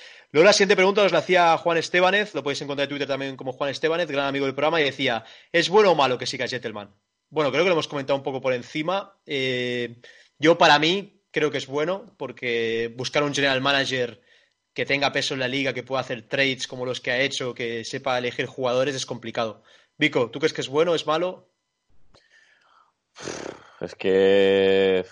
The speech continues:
Speaker 2: no sé, eh... Es que no sé qué decirte, la verdad. Es que es un poco, no creo que, yo estoy en que no es ni bueno ni malo, sino es expectante a ver lo que, lo que,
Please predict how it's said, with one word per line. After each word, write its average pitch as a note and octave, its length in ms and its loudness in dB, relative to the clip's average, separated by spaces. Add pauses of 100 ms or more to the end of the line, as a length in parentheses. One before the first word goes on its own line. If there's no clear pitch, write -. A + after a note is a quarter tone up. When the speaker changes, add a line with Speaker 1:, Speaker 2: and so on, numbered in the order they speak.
(460)
Speaker 2:
no G#2 160 -2
sé, F2+ 280 -4 (220)
eh... E2 680 2
Es - 920 -10
que - 120 -8
no B2 120 -2
sé C#3+ 160 0
qué B2 80 8
decirte, B2+ 500 4
la A#2+ 200 8
verdad. A#2 480 4 (400)
Es C#3+ 260 0
que C3+ 220 6
es B2+ 40 2
un C3 160 0
poco, B2+ 720 8 (220)
no A#2 240 0
creo C#3 200 6
que, C3 300 4
yo G2+ 320 -6
estoy D3 220 0
en D3 120 2
que A#2+ 120 2
no A#2+ 80 2
es - 320 -6
ni B2 120 0
bueno B2 220 2
ni C#3 140 0
malo, A#2 260 4
sino F#2+ 240 -6
es - 160 -10
expectante G2+ 600 -2
a G#2+ 60 4
ver A2+ 200 0
lo C3 120 0
que, F2+ 520 -2 (480)
lo F#2 260 -2
que, E2 520 -4